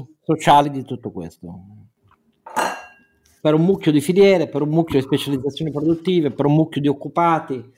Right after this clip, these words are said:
e per famiglie italiane che già hanno i redditi pro capite, se stiamo ai dati ufficiali, perché poi il nero è, è la vera co-,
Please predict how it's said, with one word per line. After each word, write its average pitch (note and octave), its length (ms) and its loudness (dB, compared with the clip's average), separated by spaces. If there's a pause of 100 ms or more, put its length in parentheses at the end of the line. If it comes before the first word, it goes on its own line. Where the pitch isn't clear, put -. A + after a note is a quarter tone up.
(220)
e D3 140 -4
per E3 180 4
famiglie E3 420 4
italiane E3 440 4
che B2+ 140 -2
già D#3 200 4
hanno D3 360 2
i C#3 40 2
redditi C#3 360 0
pro D#3+ 160 -2
capite, B2 540 0
se - 120 -14
stiamo C3+ 320 -2
ai B2 80 -2
dati B2 220 -4
ufficiali, A2+ 760 -2
perché A2 160 -12
poi B2 220 -2
il A#2+ 80 0
nero B2 420 0
è, A#2+ 260 -2
è A2 160 -4
la A2+ 120 -2
vera A#2 300 0
co-, A2+ 120 -10